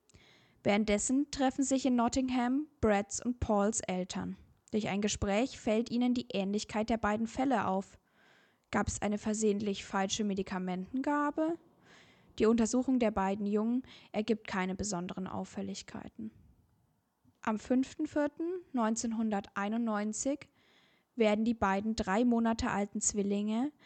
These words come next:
Katie und Becky aus dem Krankenhaus in Grantham entlassen. Sie sind Frühgeburten und hatten einen sehr schweren Start ins Leben. Am gleichen Abend wird die kleine Becky wieder ins Krankenhaus gebracht.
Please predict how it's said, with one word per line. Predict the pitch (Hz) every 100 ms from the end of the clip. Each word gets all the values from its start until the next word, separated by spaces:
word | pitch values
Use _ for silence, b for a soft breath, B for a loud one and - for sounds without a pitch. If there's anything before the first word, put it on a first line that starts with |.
| b b _ _ _
Katie | - 202 196 - 247 -
und | 269 220
Becky | 185 - 233
aus | 220 -
dem | 220
Krankenhaus | 202 185 185 202 196 208
in | 247
Grantham | 214 180 190 233 220
entlassen. | 254 240 180 - 208 190 - - - _ _ -
Sie | 240
sind | 247 277 -
Frühgeburten | 277 240 220 214 214 214 262 _ _
und | 233 214
hatten | 208 - 226
einen | 202 196
sehr | 196 208 233
schweren | - 220 202 220
Start | - 165 -
ins | 175 185 -
Leben. | 170 - 202 - _ _ b b b b b -
Am | 226
gleichen | 208 214 254
Abend | 233 254 269 269
wird | 254
die | 269
kleine | - 233 233
Becky | 226 196 - 247
wieder | 247 240
ins | 247 -
Krankenhaus | 208 202 202 180 -
gebracht. | - 185 175 -